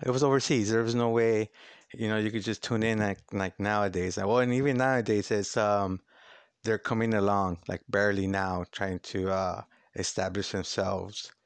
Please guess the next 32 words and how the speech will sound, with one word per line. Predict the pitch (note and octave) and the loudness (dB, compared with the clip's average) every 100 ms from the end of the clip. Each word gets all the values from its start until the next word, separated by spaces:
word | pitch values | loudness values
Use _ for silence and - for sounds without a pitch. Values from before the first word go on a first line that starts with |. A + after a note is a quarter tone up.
| _ - - | _ -20 -4
here, | B2+ G#2+ | 0 2
like, | F#2+ F2+ | 0 -2
have | A2 | -2
a | F#2 | -2
channel | - - G#2 G2+ G2 G2 G2 | -2 -2 -2 0 0 0 0
and | F#2 F2 | -2 -4
fans, | - - G#2 G#2 G2+ - | -6 -4 -2 -2 -2 -4
and, | F#2+ F2+ F#2+ - _ - - - _ | -6 -6 -10 -18 _ -20 -20 -20 _
uh, | - F2 | -6 -4
they're | F2+ G2 | 0 -2
coming | - G#2+ G2+ G2 | -2 -4 -2 -4
to | - G#2 F#2+ F#2 F2+ E2+ | -2 0 0 0 -2 -4
California | - G2+ - A2+ G#2+ G2 | -2 -2 0 -2 0 0
a | F#2 | 0
lot | F2+ F#2 | -2 -4
'cause, | - F#2 G2 - - - - - _ | -6 -6 -6 -10 -18 -20 -20 -20 _
you | - | -6
know, | F#2 - _ | -6 -8 _
it's | - - | -12 -10
a | - | -10
shorter | - - A#2 F#2 | -8 -2 0 0
trip | - - A2+ - | -2 0 -2 -2
from | G#2 | -4
Japan | F2+ - - G2 | -4 -6 -4 -4
to | F#2+ | -4
California. | - F#2+ F2+ - G#2+ G2+ F#2+ F#2 F#2 - - - - _ - | -6 -6 -6 -4 -2 -2 -2 -4 -8 -16 -20 -20 -20 _ -8
And | F#2+ F#2 F2 | -4 -4 -2
this | G2+ F2+ | -2 -2
Sunday, | - - - A#2 A2+ G#2+ | -2 -2 -2 0 0 0
as | A2 A2+ | 0 0
a | A#2+ | 0
recording, | G#2+ - B2 A#2+ A2+ G#2+ G#2 | -2 0 0 2 0 0 -2